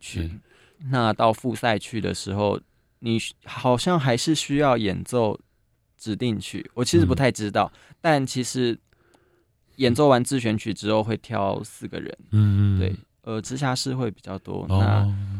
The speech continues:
Speaker 1: 台中的话就是四个人，
Speaker 2: 是。
Speaker 1: 那到参加全国音乐比赛，
Speaker 2: 嗯。
Speaker 1: 那，那个就是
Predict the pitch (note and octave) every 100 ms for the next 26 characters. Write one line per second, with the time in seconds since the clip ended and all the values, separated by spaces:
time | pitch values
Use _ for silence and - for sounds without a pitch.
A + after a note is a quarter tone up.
0 | - - A#2+ C#3 B2 A#2+ A2+ A2+ - F#2+
1 | F#2 F2 D#2 G2+ A2 F2 A#2 G#2+ F#2+ -
2 | _ _ _ _ _ - _ _ _ _
3 | - C3 B2 B2 A#2+ A2 G#2 A2 A2 G#2+
4 | - - - E2+ - A2+ A#2+ A2 B2+ B2
5 | A#2 A#2+ A2 A2 A2